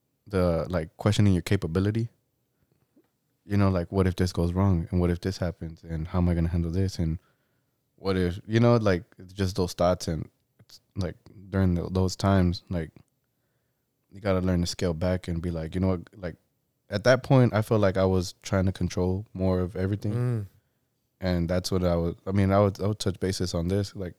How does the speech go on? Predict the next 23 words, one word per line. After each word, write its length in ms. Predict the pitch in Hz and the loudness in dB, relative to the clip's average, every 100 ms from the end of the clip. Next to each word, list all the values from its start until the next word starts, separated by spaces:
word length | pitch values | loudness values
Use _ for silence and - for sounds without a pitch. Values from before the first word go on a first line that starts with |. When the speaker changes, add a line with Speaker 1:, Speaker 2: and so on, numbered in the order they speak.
| _ _ _ | _ _ _
Speaker 1:
here 120 | 101 95 | -4 -2
and 120 | 90 | 0
there, 200 | 98 101 | 2 2
but 240 | 90 87 _ _ _ _ _ _ _ _ | 0 -4 _ _ _ _ _ _ _ _
it's, 160 | 95 - _ _ 98 | -20 -20 _ _ -4
I 80 | |
had, 180 | 101 101 | 0 2
like, 160 | 92 87 | 0 0
a 40 | |
lot 220 | 87 92 87 | 0 0 0
of 80 | 85 | -2
anxiety 800 | 87 87 90 90 87 87 85 | -2 -2 0 0 0 -2 -2
and, 200 | 82 80 87 _ _ _ _ _ _ _ _ _ - - | -2 -4 -8 _ _ _ _ _ _ _ _ _ -10 -4
uh, 380 | 90 80 73 - _ _ _ _ _ _ _ _ _ _ _ _ _ | -2 -2 -6 -12 _ _ _ _ _ _ _ _ _ _ _ _ _
I 40 | 101 | 0
remember 400 | 104 98 98 92 | 2 4 4 4
I, 200 | 92 90 | 2 0
uh, 240 | 85 82 | -2 0
I 40 | 90 | -2
would 160 | 87 | -2
get 180 | 90 90 | -4 -6
stress 300 | - 90 98 | -4 -4 -4
pimples. 420 | - 101 104 107 | -4 -4 -4 -6